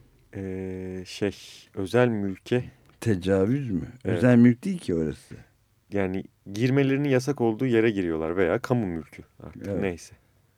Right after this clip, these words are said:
Speaker 2: Mü-, mülke
Speaker 1: Trespass
Speaker 2: teca-,
Speaker 1: o.
Speaker 2: mülke tecavüz. Kamu mülküne, devlet arazisine belki, evet.
Speaker 1: Olabilir.
Speaker 2: Fakat devam edecekler. Fakat kimlerin tutuklandığını, mesela Maud Barlow var,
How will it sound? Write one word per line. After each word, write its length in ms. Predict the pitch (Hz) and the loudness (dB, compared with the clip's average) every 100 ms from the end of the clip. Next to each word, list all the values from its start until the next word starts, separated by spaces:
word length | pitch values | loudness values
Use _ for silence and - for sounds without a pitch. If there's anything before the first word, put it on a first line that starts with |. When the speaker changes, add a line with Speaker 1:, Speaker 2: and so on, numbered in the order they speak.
| _ _ _ _ - | _ _ _ _ -12
Speaker 2:
Mü-, 320 | 95 98 - 98 | -8 -6 -8 -6
mülke 360 | 104 95 - | -6 -6 0
Speaker 1:
Trespass 540 | 113 107 107 98 107 - | 0 2 0 2 0 0
Speaker 2:
teca-, 60 | |
Speaker 1:
o. 140 | 113 - _ _ | -2 -2 _ _
Speaker 2:
mülke 440 | - 107 95 - 123 | -6 -4 -4 -4 -4
tecavüz. 1000 | 104 92 92 90 82 65 - - _ _ _ _ _ _ _ _ _ _ | -2 -4 -2 -2 -2 -6 -14 -20 _ _ _ _ _ _ _ _ _ _
Kamu 380 | - 95 95 | -4 -2 -2
mülküne, 520 | 76 73 - - 73 85 | -2 -6 -10 -10 -6 2
devlet 640 | 117 113 139 131 - - | 4 6 4 2 -12 -6
arazisine 760 | 101 87 85 85 - 71 73 76 | -4 -2 -4 -8 -12 -10 -10 -10
belki, 400 | 76 65 - 57 | -12 -14 -14 -10
evet. 160 | 71 | -6
Speaker 1:
Olabilir. 420 | 98 98 90 90 - - _ _ _ _ _ _ _ _ _ _ _ _ _ | -2 -2 -4 -8 -10 -20 _ _ _ _ _ _ _ _ _ _ _ _ _
Speaker 2:
Fakat 440 | 123 123 160 175 | 2 4 2 4
devam 340 | 127 127 156 151 | 4 6 6 4
edecekler. 640 | 127 117 123 113 113 90 | 2 4 2 4 2 2
Fakat 420 | 85 107 117 123 | -2 -2 0 -2
kimlerin 400 | - 110 117 135 | 2 6 6 6
tutuklandığını, 1000 | 135 - 110 113 110 110 104 113 120 165 | 2 -8 -4 2 4 4 4 4 6 4
mesela 340 | 123 98 107 107 | 2 -2 0 2
Maud 420 | 107 107 104 92 | 4 4 2 4
Barlow 480 | 113 117 98 80 67 | 4 4 4 0 0
var, 180 | 65 | -6